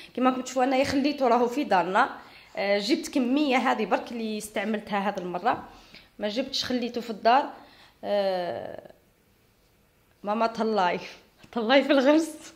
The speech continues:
طلاي. <laughs> آه، قلت لكم البنات، انا فورته شويه برك وبديت نرحي بالرحايه هذه. شوفوا البنات كيفاش ترحي، تخرج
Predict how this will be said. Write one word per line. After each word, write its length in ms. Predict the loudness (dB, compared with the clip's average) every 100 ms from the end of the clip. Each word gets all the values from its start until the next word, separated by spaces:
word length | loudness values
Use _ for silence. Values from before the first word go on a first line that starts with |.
| -20 _ -14 -12 -12 -6
طلاي. 520 | -2 2 6 6 4
<laughs> 40 | 2 -2 -2 -2 -2 -4 -12 -20 _ _ -14 -12 -10 -12 -12 -14 -14 -20 -20 _ 6
آه، 720 | 10 12 12 10 10 8 4
قلت 100 | -2
لكم 240 | 0 2
البنات، 400 | 2 4 2 2
انا 120 | 2
فورته 400 | 2 0 -4 -4
شويه 420 | -6 -6 -4 -2 2
برك 320 | 2 0 -10 -20 _ _ _ _ _ _ _ -4
وبديت 340 | -2 4 6 6
نرحي 360 | 4 4 2
بالرحايه 560 | 4 2 0 0 2 2
هذه. 300 | 2 2 2
شوفوا 220 | 4 2
البنات 320 | 4 4 4
كيفاش 320 | 2 0 0
ترحي، 320 | -2 -6 -8 -14 -16 -20 -8
تخرج 420 | 0 2 4 2